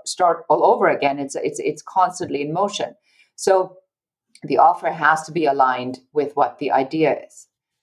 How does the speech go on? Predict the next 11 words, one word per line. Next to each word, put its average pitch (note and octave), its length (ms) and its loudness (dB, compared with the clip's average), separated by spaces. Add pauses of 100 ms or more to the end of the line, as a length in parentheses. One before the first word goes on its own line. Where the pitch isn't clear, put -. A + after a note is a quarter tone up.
(340)
The F3+ 60 4
third A#3 460 2
piece D3 500 -2 (120)
is C3+ 580 0 (320)
the E3 100 -2
systems, - 880 -4 (260)
the D3 80 -4
formula, D#3 840 2 (420)
or C3+ 600 2
best C3+ 280 -2
practices. - 800 -2